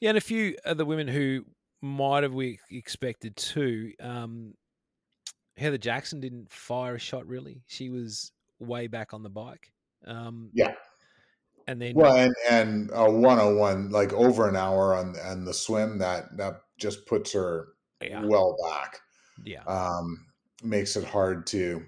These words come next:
Speaker 2: sort of get into that mix.
Speaker 1: Yeah, and it, it does. And, and again,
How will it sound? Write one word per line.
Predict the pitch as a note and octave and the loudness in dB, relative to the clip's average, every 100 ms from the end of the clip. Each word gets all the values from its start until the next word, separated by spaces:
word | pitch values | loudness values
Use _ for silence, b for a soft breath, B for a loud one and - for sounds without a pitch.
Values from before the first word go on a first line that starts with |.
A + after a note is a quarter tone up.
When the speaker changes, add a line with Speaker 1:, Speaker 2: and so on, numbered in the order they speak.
| _ | _
Speaker 2:
sort | - G#2 F2+ | -6 -2 -2
of | E2 | -2
get | F#2+ - | -2 -2
into | G2+ F#2+ F2 F2 | -6 -6 -6 -4
that | F2 D#2 D#2+ | -4 -6 -8
mix. | D#2 B1+ - - - _ _ _ _ _ | -8 -6 -8 -8 -12 _ _ _ _ _
Speaker 1:
Yeah, | G#3 A3+ E3 G#2 | -2 0 2 0
and | E3 E3+ | -4 -4
it, | F3 F3 D#3 _ - | -6 -8 -8 _ -12
it | D#3 C#3 | -12 -6
does. | D#3 A2+ | -6 -6
And, | B2+ C#3 | -10 -14
and | - C#3+ C#3 C#3 B2 b b b b b b _ _ - | -10 -8 -8 -10 -14 b b b b b b _ _ -12
again, | C#3 C#3 D#3 C3 E3 | -8 -6 -6 -6 -10